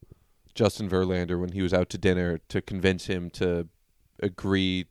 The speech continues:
with his no trade clause to come to the Astros and sign. And, and, uh, basically the G M was like, "Keuchel's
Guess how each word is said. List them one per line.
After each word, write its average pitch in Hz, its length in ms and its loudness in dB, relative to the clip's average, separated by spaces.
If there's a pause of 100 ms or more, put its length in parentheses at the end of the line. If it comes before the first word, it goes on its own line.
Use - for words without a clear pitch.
(180)
with 90 160 -6
his 92 160 0
no 92 160 2
trade 95 300 2
clause 95 320 -2
to 92 100 -8
come 92 260 -6
to 90 80 -10
the 90 120 -2
Astros 92 440 0
and 90 120 -8
sign. 92 460 -2 (760)
And, 87 460 -2 (2000)
and, 90 500 -2 (120)
uh, 85 460 0 (420)
basically 101 460 2
the 90 80 4
G 95 160 2
M 90 100 2
was 87 160 -4
like, 98 260 -4
"Keuchel's 85 540 -2